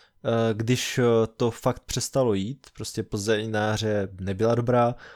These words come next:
takže to nedokázal nějak jako razantně změnit, něco vyzkoušet, prostě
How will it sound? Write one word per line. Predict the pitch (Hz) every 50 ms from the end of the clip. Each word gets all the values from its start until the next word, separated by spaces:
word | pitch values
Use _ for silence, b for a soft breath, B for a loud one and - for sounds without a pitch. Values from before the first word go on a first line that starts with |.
| B B B _
takže | - 123 117 110 120 120
to | 113 - -
nedokázal | 117 110 107 107 107 - 113 113 110 110 101 107 117 113 113 110
nějak | 107 107 110 110 107 -
jako | 117 104 - 113
razantně | 110 107 101 110 110 107 107 - - 110
změnit, | 98 101 107 107 107 107 107 104 - -
něco | 117 110 - -
vyzkoušet, | 107 107 - - - 117 113 - - 117 113
prostě | - - 110 - - 120 113